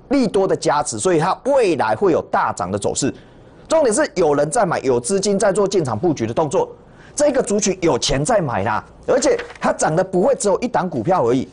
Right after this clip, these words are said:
它是一整个族群一起开始动。当时我在讲的时候，没有人会告诉你，因为这一档股票，这一些标的都没有任何一家涨停板，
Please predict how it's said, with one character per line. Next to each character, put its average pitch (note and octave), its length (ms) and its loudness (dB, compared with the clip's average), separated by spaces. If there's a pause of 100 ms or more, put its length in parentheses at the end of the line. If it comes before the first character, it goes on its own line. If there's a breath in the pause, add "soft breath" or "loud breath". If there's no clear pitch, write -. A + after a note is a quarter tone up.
它 G#3 140 -2
是 A#3 200 -2
一 B3 140 0
整 D3 300 -2
个 D3 120 2
族 C#3+ 160 0
群 D3 220 -2
一 C4+ 100 0
起 - 140 -2
开 B2 160 -4
始 - 80 -4
动。 - 180 -2 (460 loud breath)
当 D#4+ 120 2
时 D4 100 2
我 A3+ 120 2
在 F#3+ 80 2
讲 F3+ 220 0
的 C#3+ 60 0
时 F#3 80 0
候， D3 120 0
没 E3+ 120 0
有 A3+ 100 2
人 C3 100 0
会 D#3 120 0
告 D3+ 160 0
诉 C3 160 -4
你， G2 120 -8 (140)
因 A#3 140 0
为 C#4 180 2 (100)
这 B3+ 140 0
一 A#3 80 0
档 G3+ 180 0
股 D#3+ 140 -2
票， F3+ 180 2
这 A3+ 120 2
一 A3 40 4
些 G#3+ 120 0
标 G3+ 360 0
的 G#3 140 -2
都 A#3+ 180 -2
没 A3+ 200 0
有 F#3 80 4
任 A3 200 0
何 F3+ 180 0
一 A3+ 120 -2
家 A3+ 260 0
涨 E3 320 -2
停 F3 220 0
板， - 260 0